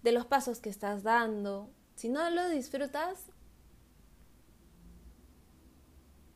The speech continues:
no es sostenible. El tercer tip es ser constante.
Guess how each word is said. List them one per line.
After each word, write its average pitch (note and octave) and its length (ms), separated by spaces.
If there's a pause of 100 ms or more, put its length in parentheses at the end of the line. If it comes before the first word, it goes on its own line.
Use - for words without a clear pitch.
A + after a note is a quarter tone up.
(140)
no B3+ 140
es G#3+ 140
sostenible. F3 640 (2250)
El G#3 220
tercer B3+ 500
tip A3 360 (400)
es A#3+ 320 (180)
ser G3 460
constante. F3+ 1000